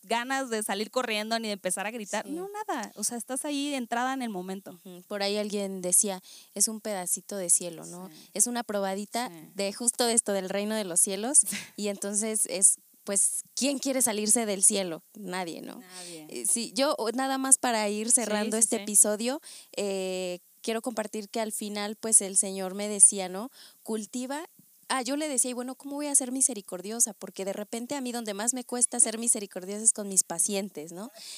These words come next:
Speaker 2: Que si estoy, este, comiendo y me hablan para atender, es como de, <laughs> "Ay, no, estoy comiendo", ¿no? O estoy durmiendo, no sé, y una urgencia, y eso me cuesta, ¿no?
Speaker 1: Sí.
Speaker 2: Entonces,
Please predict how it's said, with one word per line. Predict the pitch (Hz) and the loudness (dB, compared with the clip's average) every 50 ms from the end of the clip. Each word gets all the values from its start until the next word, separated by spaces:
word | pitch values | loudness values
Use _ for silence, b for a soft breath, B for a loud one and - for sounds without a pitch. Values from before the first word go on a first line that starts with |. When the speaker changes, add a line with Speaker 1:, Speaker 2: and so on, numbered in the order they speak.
| B B B | B B B
Speaker 2:
Que | - 226 214 214 | -4 -2 0 2
si | - 226 | 2 2
estoy, | 208 220 - - 226 220 220 226 226 233 240 247 | 4 2 2 2 2 0 0 0 0 -2 -2 -2
este, | 233 220 208 - - 202 190 | 0 0 -2 -2 -2 -4 -6
comiendo | - - 202 208 214 214 214 214 220 220 214 208 | -4 -4 -4 -2 -2 -2 -4 -4 -2 -2 -2 -2
y | 190 190 185 180 | -2 -4 -4 -6
me | 190 190 190 | -4 -4 -4
hablan | 196 208 208 220 220 196 | -4 -4 -4 -4 -4 -4
para | 196 190 185 175 - - - - - - _ - - | -4 -4 -4 -4 -6 -8 -12 -18 -20 -20 _ -12 -12
atender, | 185 - - 190 190 196 196 208 240 262 | -10 -6 -6 -6 -4 -2 -2 -2 0 0
es | 240 233 220 | 0 0 0
como | - 220 226 220 | 0 0 -2 -4
de, | 202 190 | -4 -4
<laughs> | 208 240 233 | -4 -4 -6
"Ay, | - - 247 - - - | -8 -12 -16 -16 -16 -20
no, | - - 392 | -18 -12 -10
estoy | - - - 466 392 | -8 -8 -8 -8 -8
comiendo", | - - - 254 254 254 240 214 180 | -6 -4 -2 -2 -2 -4 -4 -6 -8
¿no? | 185 - - B B B B B B B | -10 -10 -14 B B B B B B B
O | B - 208 202 196 190 185 185 185 190 | B 0 2 2 2 2 2 0 0 0
estoy | 196 - 214 214 220 | -2 -2 -2 -2 0
durmiendo, | 233 233 226 226 220 214 208 196 180 180 | -2 -2 -2 -2 -2 -4 -4 -4 -6 -6
no | 185 190 208 | -2 4 6
sé, | - - 196 190 180 170 160 160 | 6 6 4 2 -4 -6 -6 -8
y | - 180 | -10 -10
una | 180 190 208 208 | -8 -6 -6 -6
urgencia, | 214 202 190 - 196 196 196 202 - 190 170 | -6 -6 -6 -6 -6 -4 -2 -2 -2 -4 -4
y | 175 190 | -6 0
eso | 196 208 - 247 262 | 2 2 2 2 0
me | 240 190 | -12 -12
cuesta, | - - 202 202 202 - - - 170 | -10 -8 -6 -4 -4 -4 -6 -10 -18
¿no? | 185 | -18
Speaker 1:
Sí. | 180 202 | -18 -16
Speaker 2:
Entonces, | 208 - 208 220 220 202 - | -10 -8 -6 -4 -4 -4 -6